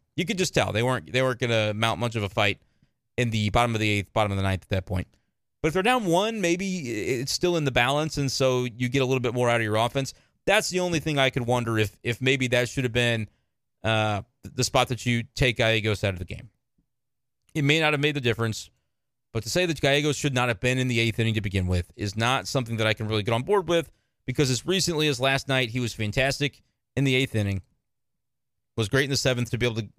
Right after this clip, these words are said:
to get the, the line out to left to get out of that jam, was great in the eighth, and all season in back-to-backs, he has been good in those spots,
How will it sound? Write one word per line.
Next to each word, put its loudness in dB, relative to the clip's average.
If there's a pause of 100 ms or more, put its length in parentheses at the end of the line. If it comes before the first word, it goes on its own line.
to 0
get 0
the, -4
the -2
line 2
out 2
to -2
left 0
to -10
get 0
out 4
of 2
that -2
jam, -2 (320)
was 0
great 4
in -4
the 2
eighth, 2 (460)
and 2 (120)
all 4
season 0
in 0
back-to-backs, 0
he 0
has 0
been -2
good 2
in 0
those 0
spots, -6